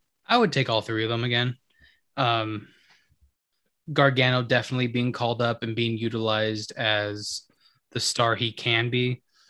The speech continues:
Sami Zayn and Kevin Owens both being utilized as the stars they are and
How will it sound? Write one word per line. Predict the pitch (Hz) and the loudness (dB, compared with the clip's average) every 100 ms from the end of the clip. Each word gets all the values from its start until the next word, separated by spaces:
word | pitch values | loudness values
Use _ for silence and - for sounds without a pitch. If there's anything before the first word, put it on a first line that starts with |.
| _ | _
Sami | - 139 120 117 | -2 0 2 0
Zayn | 123 120 | 2 2
and | 117 | 0
Kevin | 117 113 113 | 0 0 0
Owens | 113 110 110 | 0 -2 -4
both | - 113 113 - | 0 0 0 -2
being | 123 110 110 | 0 0 0
utilized | 113 113 110 110 113 | -2 2 2 2 0
as | 110 | -2
the | |
stars | - 120 113 107 | -2 0 0 0
they | 110 110 | -2 -2
are | 117 113 113 107 - _ _ _ _ | -2 0 2 0 -6 _ _ _ _
and | 131 107 107 104 104 | -2 0 0 -2 -6